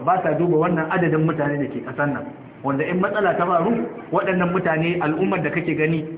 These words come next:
Allah kaɗai ya san halin da za a shiga. Amma su in za su samu biyan bukata, kowa ma ije abin nan, ya Allah ka san su, kai mana maganin su. Ya Allah ka zaunar mana da kasar mu lafiya, ka ba mu shugabanni masu tausayi, masu imani, mutanen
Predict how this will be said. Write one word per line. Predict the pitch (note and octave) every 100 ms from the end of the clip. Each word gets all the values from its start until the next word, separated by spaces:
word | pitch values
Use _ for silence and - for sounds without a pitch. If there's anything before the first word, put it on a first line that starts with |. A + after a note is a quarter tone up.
| - -
Allah | E3+ D3+
kaɗai | E3 E3 E3
ya | E3
san | D#3
halin | D#3 D#3 C3
da | C3+
za | A#2+
a |
shiga. | - A2+ A#2 - -
Amma | C#3 D3+ E3
su | F#3
in | F3+
za | F#3
su | D3+
samu | D#3 E3
biyan | F3
bukata, | D#3 E3 D3+ D3
kowa | D#3+ E3
ma | E3+
ije | C#3 C#3 D#3 D#3 - -
abin | B2 C3+
nan, | C3
ya | C#3+ E3
Allah | E3 B2+
ka | D#3+ E3
san | E3+
su, | D#3+
kai | D3+ D#3
mana | D#3+
maganin | C#3+ C3 A#2 A#2 A#2 - - - -
su. | -
Ya | D#3+
Allah | E3 D3+
ka | C#3
zaunar | D#3+ E3 E3
mana | D#3+ B2+
da |
kasar | C#3+ D3
mu | C3+
lafiya, | B2+ D3 D#3 B2+ - - -
ka | C3+
ba | D3+
mu | D#3+ D3+
shugabanni | D3+ D3 D3 D#3 F3
masu | D3 E3
tausayi, | E3+ C#3+ - D#3
masu | D3+ D3+ -
imani, | F#3 F#3 F3+ D#3+
mutanen | D#3 D3+ C#3